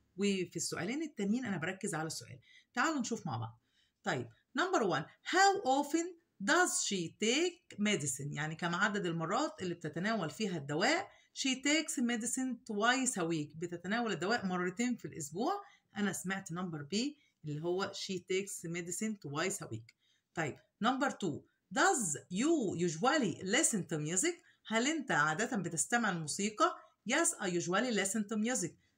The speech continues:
نعم، أنا عادة بستمع الموسيقى، يبقى إحنا سمعنا number A. Yes, I mu-، I usually listen to music. Number three،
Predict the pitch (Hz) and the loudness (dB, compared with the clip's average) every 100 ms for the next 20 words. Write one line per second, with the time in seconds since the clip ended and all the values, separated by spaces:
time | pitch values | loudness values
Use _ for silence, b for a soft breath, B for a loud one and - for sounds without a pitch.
0 | _ 170 196 277 330 - 185 196 170 143 | _ 2 4 4 2 -6 -2 2 2 0
1 | 139 196 208 147 147 - 175 160 139 - | -2 -2 -2 -2 -4 -4 -4 -4 -4 -4
2 | 208 220 208 - 165 170 143 170 180 180 | -4 -2 -4 -4 -6 -4 -4 -4 -4 -2
3 | 143 156 202 208 277 - 202 151 117 - | -4 -2 0 6 6 6 2 2 0 -8
4 | _ _ _ _ _ _ 147 185 240 - | _ _ _ _ _ _ -2 -2 -2 -6
5 | - _ 135 143 135 147 180 151 143 156 | -12 _ -6 -4 -4 -6 -6 -8 -4 0
6 | 185 302 359 B B _ 202 254 262 214 | 2 2 0 B B _ 2 2 2 -2
7 | 156 135 117 - - _ _ _ _ _ | -2 -4 -6 -10 -16 _ _ _ _ _
8 | _ - 262 285 151 - - 147 233 | _ -2 0 2 0 0 -2 0 2